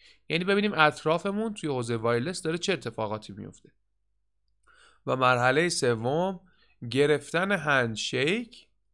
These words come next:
هندشیک، حالا به هر روشی، روش‌های زیادی داره. و مرحله آخر یا مرحله چهارم که مثلاً بیایم با قرمز نشونش بدیم،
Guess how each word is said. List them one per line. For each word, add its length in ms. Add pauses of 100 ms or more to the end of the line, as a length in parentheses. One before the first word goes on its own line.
(2000)
هندشیک، 1120 (280)
حالا 200
به 100
هر 220
روشی، 540
روش‌های 380
زیادی 320
داره. 320 (580)
و 100
مرحله 480
آخر 640
یا 160
مرحله 580
چهارم 680
که 160
مثلاً 380
بیایم 260
با 60
قرمز 460
نشونش 360
بدیم، 400